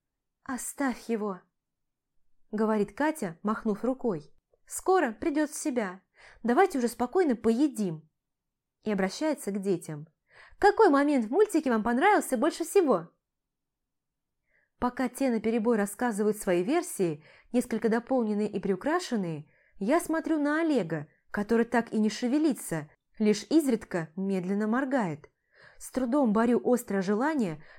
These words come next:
поводить рукой перед его глазами, побоявшись, что этот жест может быть воспринят как издевательство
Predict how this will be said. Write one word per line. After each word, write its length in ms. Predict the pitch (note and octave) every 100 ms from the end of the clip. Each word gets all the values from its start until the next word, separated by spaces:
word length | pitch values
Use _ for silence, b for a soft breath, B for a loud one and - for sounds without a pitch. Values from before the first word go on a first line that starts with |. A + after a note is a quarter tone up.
| -
поводить 420 | G3+ A#3 A3+ -
рукой 300 | G#3+ A3 E4+
перед 260 | E4+ A3 F#3+
его 240 | G#3+ C4+
глазами, 680 | A#3 D4 C#4 D4 G3+ D#3 D3+ _ _ -
побоявшись, 640 | G3 F#3+ A#3 D#4 - G3
что 200 | - -
этот 260 | A3 G#3+ E3+
жест 380 | E3 D4 D#4 - _ -
может 240 | A3 A#3 G#3
быть 200 | G#3+ F#3
воспринят 640 | F3+ - - F4+ C4 - b b
как 240 | - G3+ -
издевательство 880 | A3+ G3+ B3+ F4 C4 F3 - E3